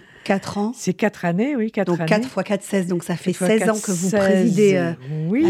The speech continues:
Speaker 1: coopération
Speaker 2: euh,
Speaker 1: féminine.
Speaker 2: voilà, plus les quatre années que j'avais passées auparavant à la collecte, ça fait quand même pas mal de temps.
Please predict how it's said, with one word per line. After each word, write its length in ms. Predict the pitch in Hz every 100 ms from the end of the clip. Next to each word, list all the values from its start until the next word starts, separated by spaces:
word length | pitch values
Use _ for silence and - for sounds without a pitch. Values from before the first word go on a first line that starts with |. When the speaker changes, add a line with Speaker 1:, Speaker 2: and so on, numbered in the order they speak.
| 330 190
Speaker 1:
coopération 380 | 175 170 156 147
Speaker 2:
euh, 60 |
Speaker 1:
féminine. 240 | 147 147 147
Speaker 2:
voilà, 460 | 147 151 240 277 -
plus 240 | 226 226
les 60 | 202
quatre 260 | 185 196 196
années 200 | 196 202
que 60 |
j'avais 140 | 170 160
passées 280 | 170 - 170
auparavant 600 | 160 156 156 151 160 147
à 100 | 131
la 80 |
collecte, 500 | 139 160 170 262 -
ça 180 | - -
fait 200 | 143 170
quand 160 | 180 147
même 280 | 175 175 143
pas 140 | 190
mal 180 | 240 214
de 120 | 160
temps. 340 | - 190 294